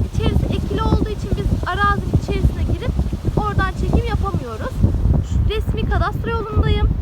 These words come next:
Resmi kadastro yolundan yapıyorum çekimi. Ve tarlalarımızın hemen yanında elektrik mevcut.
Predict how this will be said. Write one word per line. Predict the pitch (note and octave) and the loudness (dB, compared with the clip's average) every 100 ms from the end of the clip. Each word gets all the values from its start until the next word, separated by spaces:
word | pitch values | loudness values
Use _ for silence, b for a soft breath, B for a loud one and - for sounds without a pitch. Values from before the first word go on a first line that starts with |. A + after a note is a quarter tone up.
| - - - F#4 | -4 -6 -6 -6
Resmi | G4 G4+ F#4 | -6 -2 -2
kadastro | E4 E4 G#4 - | 0 -2 -2 -2
yolundan | A4 G4+ G4+ | 0 2 2
yapıyorum | G4 - G4 F#4+ - | 2 0 -2 -4 -4
çekimi. | - - - - - - - - - - - - - - - | 0 2 2 4 4 4 0 -2 -2 -2 -6 -8 -10 -12 -4
Ve | G#4+ C5 - - - | -2 -2 -2 0 2
tarlalarımızın | - A#4+ A#4 A4+ - - - G#4+ | 2 2 2 2 4 4 4 4
hemen | A#4+ - | 6 8
yanında | - - - - C5 - - | 8 6 6 4 4 4 4
elektrik | - - G4+ - | 6 6 6 2
mevcut. | B3 C#4+ F#4 | -2 0 -4